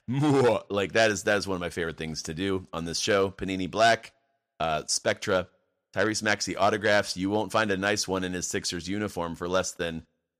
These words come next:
uh, a hundred and twenty-five dollars unless you win an auction, you lucky auction winners, you.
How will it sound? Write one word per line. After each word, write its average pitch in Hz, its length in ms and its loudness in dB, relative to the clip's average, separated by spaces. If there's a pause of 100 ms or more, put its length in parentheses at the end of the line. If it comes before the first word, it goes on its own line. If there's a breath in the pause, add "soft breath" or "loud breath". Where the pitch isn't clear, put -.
(100)
uh, 82 140 2
a - 20 -2
hundred 90 240 -2
and 82 100 -8
twenty-five 82 440 -4
dollars 95 500 2
unless 95 500 -2
you 95 120 -4
win 101 200 0
an 90 140 -4
auction, 107 500 0
you 90 140 -4
lucky 92 480 0
auction 92 460 0
winners, 90 420 -4
you. 120 240 -4